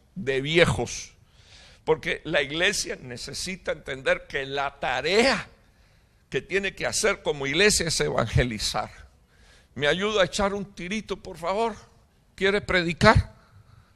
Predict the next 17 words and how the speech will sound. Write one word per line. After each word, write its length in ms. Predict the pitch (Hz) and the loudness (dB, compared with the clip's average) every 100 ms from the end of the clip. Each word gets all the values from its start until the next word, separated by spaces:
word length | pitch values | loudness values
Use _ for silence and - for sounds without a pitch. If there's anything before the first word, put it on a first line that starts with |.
| _ - - _ _ _ - | _ -20 -20 _ _ _ -4
Díganle 380 | 151 170 180 180 | 2 4 6 6
a 80 | |
su 160 | 147 151 | 4 2
hermano, 440 | 127 151 160 135 - _ - - - _ | 2 2 2 -2 -6 _ -20 -20 -20 _
"La 160 | - 131 | -2 2
tarea 360 | 139 143 170 175 | 6 8 8 8
de 120 | 160 | 6
la 120 | 139 | 6
iglesia 520 | 139 180 190 - 151 - - _ | 6 6 6 2 -2 -6 -16 _
es 180 | 131 127 | 2 6
evangelizar 1080 | 143 135 117 - 95 92 95 - 117 - - - _ - | 8 8 8 8 8 8 6 8 8 6 -2 -16 _ 0
y 180 | 151 127 | 4 8
ganar 320 | 120 131 143 | 10 12 12
a 120 | 135 | 12
otros 320 | 131 143 139 | 10 10 6
para 300 | - 139 117 | 10 10 10
Cristo". 380 | - 139 120 - | 4 0 0 -4